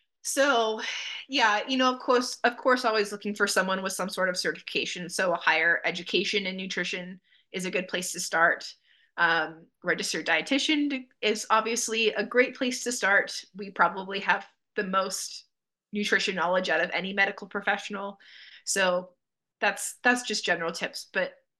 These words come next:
yeah, no, no shirtless dudes yelling. Just skip,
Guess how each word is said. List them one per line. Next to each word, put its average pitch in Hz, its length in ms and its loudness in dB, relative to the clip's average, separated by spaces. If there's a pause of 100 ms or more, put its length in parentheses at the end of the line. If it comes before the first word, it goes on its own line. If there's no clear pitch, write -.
(160)
yeah, 190 300 4 (120)
no, 294 460 0 (160)
no 262 180 0
shirtless 254 460 -4
dudes 247 260 -4
yelling. 185 440 -4 (260)
Just 233 460 -2 (800)
skip, - 420 -4